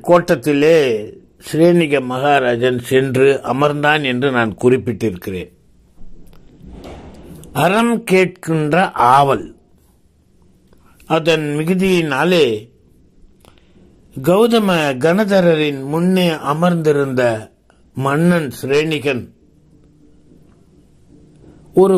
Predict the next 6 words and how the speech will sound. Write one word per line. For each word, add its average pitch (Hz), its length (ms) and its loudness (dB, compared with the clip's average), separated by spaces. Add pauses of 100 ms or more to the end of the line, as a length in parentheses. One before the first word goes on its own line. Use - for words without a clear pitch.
குறிப்பிட்ட 233 580 2 (100)
காலம் 208 580 0
வரை 190 280 2
நோக்கி 180 480 -2 (1500)
இருந்து 139 520 -2 (1700)
அவரை 165 380 0